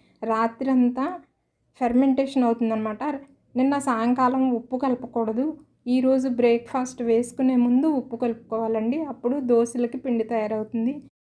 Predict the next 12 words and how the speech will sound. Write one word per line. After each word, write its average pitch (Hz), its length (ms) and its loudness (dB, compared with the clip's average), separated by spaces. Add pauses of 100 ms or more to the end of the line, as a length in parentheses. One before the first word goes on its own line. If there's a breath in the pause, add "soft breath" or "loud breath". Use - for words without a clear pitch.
(340)
స్టవ్ 233 280 0
వెలిగించుకొని 254 640 2 (100)
పాన్ 233 320 -2
పెట్టుకొని 247 540 0
పాన్ 233 300 -2
హీట్ 240 240 -2
ఎక్కిన 233 280 0
తర్వాత 220 340 -2
నూనె 240 300 2
వేసుకొని 226 500 -2 (580 loud breath)
నూనె 254 260 4
పైన 247 260 2